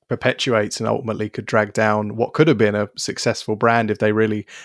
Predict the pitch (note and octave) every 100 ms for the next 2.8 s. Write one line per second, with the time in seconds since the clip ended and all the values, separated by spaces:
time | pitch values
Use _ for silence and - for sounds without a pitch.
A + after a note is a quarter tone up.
0 | - - A2+ A#2 G#2 A2 B2 A2 G2 -
1 | A2+ G2 A2 G#2 G2 G2+ A#2 G2+ F#2+ _
2 | - - - - B2 B2+ B2+ A#2